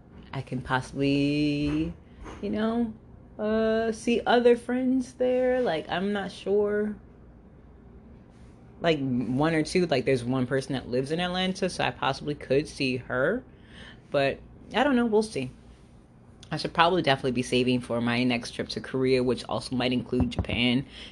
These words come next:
and China. But I haven't planned anything. In January, it's literally almost over. We're on the twenty-fifth day of January at this moment. In, in seventeen minutes, we'll be in the twenty-sixth day of January.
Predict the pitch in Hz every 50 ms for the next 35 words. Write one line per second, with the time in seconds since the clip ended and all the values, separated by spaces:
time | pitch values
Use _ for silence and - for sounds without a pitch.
0 | - - - 147 156 156 160 - 151 139 139 147 156 156 160 - - - - -
1 | - - - - - - - - - - - - - - - - - - - -
2 | - - - - - - - - - - - - - - - - - - - -
3 | - - - - - - - - - - 196 196 196 190 190 185 185 175 170 180
4 | 180 190 185 165 151 139 135 139 - 143 139 139 143 143 - - - - - 113
5 | 151 160 156 123 139 143 156 160 147 131 120 127 135 - - 135 131 131 135 139
6 | 135 131 131 127 - - 123 127 127 127 127 123 - - - 139 139 104 113 104
7 | - - - 117 143 156 147 127 113 - - - 127 135 131 - - 95 - -
8 | - 117 101 98 78 - 107 - - 62 78 82 76 - 50 52 58 58 58 -
9 | - 127 120 - - 98 92 71 71 73 - - - - - - - - - -
10 | - - - - - - - - - - - 139 139 139 139 127 - - - 135
11 | 127 123 120 120 120 131 - - - 156 156 165 156 151 - - 147 135 131 131
12 | 127 127 113 101 - - 120 123 127 120 135 131 127 113 - 92 131 127 127 117
13 | 113 - - 139 127 117 120 - - - - - - 71 69 76 80 82 - -
14 | - 76 92 101 69 64 71 76 69 123 -